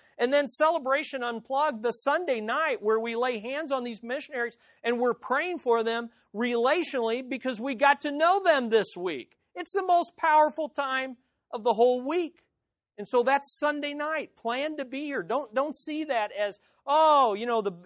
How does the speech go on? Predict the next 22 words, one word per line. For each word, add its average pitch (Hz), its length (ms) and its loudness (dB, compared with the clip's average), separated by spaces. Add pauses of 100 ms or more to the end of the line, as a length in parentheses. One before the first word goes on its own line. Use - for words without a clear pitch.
the 202 140 -4
big 247 280 -6
stuff's - 340 -2
done." 226 380 -2
No, 349 420 8
the 202 100 -2
more 233 240 -2
important 226 480 -4
stuff, 147 340 -8
as 143 80 -16
you're 151 140 -14
gonna 147 140 -12
see, 151 400 -10 (540)
is 143 160 -12
takes 175 320 -4
place 165 440 -2
at 127 140 -14
Celebration 143 720 -6
Unplugged 123 580 -6
down 131 340 -12
here. 127 240 -16 (580)
Okay, 175 360 4